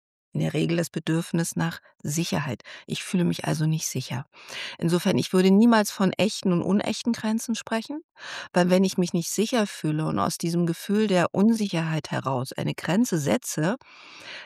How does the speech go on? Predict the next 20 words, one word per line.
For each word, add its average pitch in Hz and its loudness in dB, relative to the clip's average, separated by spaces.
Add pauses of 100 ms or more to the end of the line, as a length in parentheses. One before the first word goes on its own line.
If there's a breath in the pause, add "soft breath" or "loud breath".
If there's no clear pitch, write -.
(160)
ähm, 175 4
setzen 190 4
muss, 196 4
dann 208 2
muss 202 6
ich 214 -2
'ne 185 4
Grenze 180 2
setzen, 185 2
weil 165 2
ich, - -8 (400)
ich - -2
habe 214 4
nun 196 8
mal 156 4
Angst. 196 0
Wenn 160 0
ich 165 -2
Angst 208 0
habe, 165 0